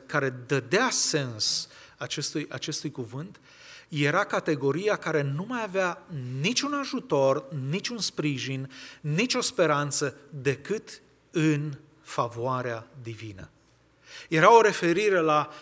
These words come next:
la, eh, observația aceea din psalm, „Cum se uită robul la mâna stăpânului lui. Așa mă uit eu către tine, Dumnezeule.” Este imaginea săracului pe care mai târziu Domnul Iisus Hristos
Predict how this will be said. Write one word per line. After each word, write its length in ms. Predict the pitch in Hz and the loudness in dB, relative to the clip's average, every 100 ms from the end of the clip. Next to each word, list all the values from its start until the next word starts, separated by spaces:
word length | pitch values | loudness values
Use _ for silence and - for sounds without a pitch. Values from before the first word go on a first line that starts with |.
| - | -8
la, 380 | 151 143 143 123 - - | -2 0 0 -2 -10 -10
eh, 100 | 82 | -8
observația 600 | 147 139 156 127 190 196 | -8 -4 -4 -2 -2 -2
aceea 260 | 170 - 160 | -4 -4 -4
din 140 | 143 | -4
psalm, 360 | 131 - 151 143 - - | -6 2 2 2 -8 -20
„Cum 240 | - 226 269 | -4 -2 2
se 180 | - 208 | 4 4
uită 560 | 180 202 202 180 147 - - _ - - | 4 2 2 0 0 -10 -20 _ -14 -4
robul 680 | 131 160 156 160 175 175 170 - - | 6 6 6 6 4 4 -4 -20 -8
la 300 | 135 120 117 139 | -2 -2 -2 0
mâna 480 | 190 202 190 190 - _ - | 0 0 -2 -4 -16 _ -6
stăpânului 760 | - - 113 147 143 127 120 | -4 -4 -4 -2 -2 -4 -8
lui. 360 | 113 104 - - _ _ _ _ _ | -10 -14 -18 -20 _ _ _ _ _
Așa 680 | - - - 170 156 - - - | -6 2 10 10 10 6 -14 -12
mă 160 | 139 127 | -4 -4
uit 240 | 131 131 | -4 -2
eu 260 | 127 120 - - _ | -2 -2 -10 -20 _
către 260 | - 113 | -16 -12
tine, 380 | 110 113 107 101 _ _ _ | -12 -12 -14 -16 _ _ _
Dumnezeule.” 680 | - 113 113 - 117 107 107 _ _ _ _ _ - - - | -18 -14 -10 -10 -10 -14 -18 _ _ _ _ _ -18 -16 -4
Este 340 | 180 175 - | 2 4 6
imaginea 680 | 185 170 185 262 262 220 208 | 6 6 2 2 0 -2 -2
săracului 680 | 170 - 160 202 214 190 170 | 0 2 2 0 0 2 2
pe 120 | 170 | 2
care 220 | 160 160 | 0 0
mai 200 | 151 147 | 0 -2
târziu 360 | 147 135 160 214 | -2 -4 -4 -2
Domnul 300 | 175 202 190 | -2 -2 -4
Iisus 300 | 170 196 - | -4 -4 -4
Hristos 460 | 170 - 185 190 | -2 2 2 0